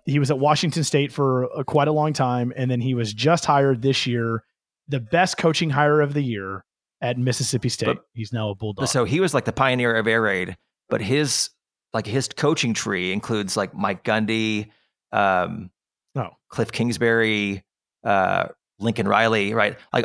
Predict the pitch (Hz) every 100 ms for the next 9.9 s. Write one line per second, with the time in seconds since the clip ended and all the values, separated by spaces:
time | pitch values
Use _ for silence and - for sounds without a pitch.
0 | - 135 165 165 139 - 127 139 113 -
1 | 104 98 110 113 85 101 123 131 151 156
2 | - - _ _ _ _ _ 113 - 127
3 | 139 143 127 131 117 117 120 - - 110
4 | 104 107 - 104 104 - _ - _ _
5 | - 170 143 185 165 - 170 180 185 170
6 | 175 240 196 160 143 135 123 - 135 117
7 | 104 92 _ _ _ _ _ - 240 175
8 | - - 160 - - 92 82 - _ _
9 | 147 127 - - 151 156 139 123